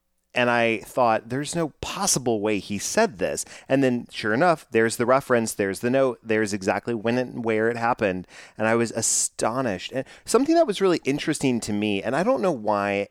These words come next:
this has stuck with me so much, has been the fact, the, the interesting point that he doesn't drink was interesting to me. The fact that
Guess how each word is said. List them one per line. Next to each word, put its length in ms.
this 320
has 100
stuck 480
with 160
me 160
so 320
much, 540
has 140
been 180
the 80
fact, 420
the, 400
the 600
interesting 520
point 280
that 180
he 140
doesn't 460
drink 580
was 540
interesting 480
to 60
me. 140
The 140
fact 320
that 320